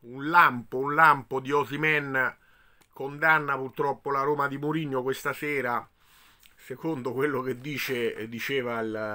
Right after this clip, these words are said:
radiocronista, mi pare, della RAI, un lampo di Osimhen. Il lampo di Osimhen purtroppo, eh, in realtà nascoreggia De Smalling perché, <laughs> perché, eh, purtroppo, eh, questa palla a dieci minuti dalla fine, girata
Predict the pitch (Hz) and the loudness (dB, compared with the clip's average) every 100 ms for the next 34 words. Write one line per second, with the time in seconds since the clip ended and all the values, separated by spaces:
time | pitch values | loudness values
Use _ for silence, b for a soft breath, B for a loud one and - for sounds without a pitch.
0 | 101 117 127 120 113 117 135 131 - 110 | -6 -4 -4 -4 -4 -6 -6 -8 -8 -8
1 | 110 117 110 107 110 117 110 101 101 113 | -6 -4 -4 -4 -2 2 2 2 -4 4
2 | 160 147 123 120 120 107 110 95 85 98 | 6 6 0 -8 -8 -8 -8 -8 -10 -12
3 | 139 156 120 123 127 135 170 123 117 110 | -2 0 0 -6 -6 -6 -4 -6 -6 -6
4 | 107 104 b b b b b b b _ | -8 -12 b b b b b b b _
5 | _ _ _ 131 - 147 131 - 127 120 | _ _ _ -20 -10 -4 -4 -6 -8 -8
6 | - 117 117 113 135 135 131 - 147 135 | -6 -6 -4 -4 -6 -4 -4 -4 -2 0
7 | 120 123 135 - 156 151 143 107 120 117 | 0 -4 -8 -6 0 0 0 -4 -6 -6
8 | 123 165 147 120 113 104 104 107 - 139 | -4 2 2 2 -2 -4 -6 -8 -8 -6
9 | - - - - - - - - - - | -6 -6 -10 -12 -14 -16 -20 -20 -20 -20
10 | - - - - 202 - - _ - - | -20 -18 -18 -14 -14 -14 -20 _ -20 -20
11 | B 269 254 B _ - 113 - 135 120 | B -14 -14 B _ -16 -14 -8 -6 -6
12 | 98 107 104 104 - 117 - 160 147 123 | -10 -14 -16 -18 -18 -16 -4 -2 -2 -4
13 | 117 85 107 107 104 101 92 - 120 - | -6 -6 -8 -6 -4 -4 -6 -6 -8 -2
14 | 131 147 135 123 127 123 127 147 139 127 | 6 6 6 2 -2 -6 -4 -4 0 2
15 | 131 135 165 143 120 113 117 135 143 131 | 2 2 -2 -2 -4 -6 -6 4 6 6
16 | 123 113 | 6 2